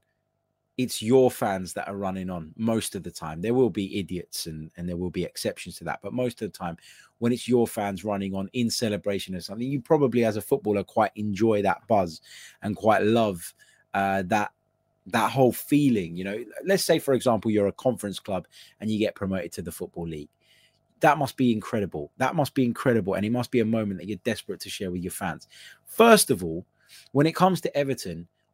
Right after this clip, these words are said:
I don't understand why their fans feel that surviving after spending the amount of money that they have and being the disgrace that they have for large periods of this season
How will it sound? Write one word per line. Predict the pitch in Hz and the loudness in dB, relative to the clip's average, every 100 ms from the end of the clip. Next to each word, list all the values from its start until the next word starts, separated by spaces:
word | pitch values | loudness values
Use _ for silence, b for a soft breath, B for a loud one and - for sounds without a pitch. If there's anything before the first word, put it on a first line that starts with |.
| - | -2
I | 120 | 0
don't | 98 147 156 - | 10 10 10 0
understand | 135 120 110 - 123 101 90 | 0 0 -4 -2 -2 -2 -4
why | 95 101 98 | -2 0 0
their | 98 95 | 0 -4
fans | - 117 92 82 82 - _ | -4 -4 -4 -6 -12 -20 _
feel | - - 123 82 80 - _ _ _ _ | -4 2 2 2 -6 -16 _ _ _ _
that | 104 113 | -4 -2
surviving | - - 120 98 139 135 104 85 85 - | -4 -2 0 4 4 4 0 -4 -8 -12
after | 104 101 110 | -12 -10 -10
spending | - 117 113 107 | -10 -6 -4 -4
the | 104 | -4
amount | 110 131 143 | 0 -2 -2
of | 135 | -4
money | 127 127 117 | -2 0 0
that | 104 | -2
they | 107 107 | -4 -4
have | 95 90 | -4 -6
and | 87 87 | -6 -6
being | 113 110 | -6 -4
the | 104 | -6
disgrace | 104 - - - 143 139 113 | -6 -4 -4 2 4 4 2
that | 95 - | -6 -6
they | 95 | -6
have | 80 73 78 _ B B B | -6 -8 -10 _ B B B
for | - 110 | -8 -2
large | 107 107 - | 0 -2 -4
periods | 110 101 92 95 | -4 -4 -4 -8
of | 85 | -10
this | 90 | -8
season | - 127 104 82 80 | -4 -4 -4 -6 -12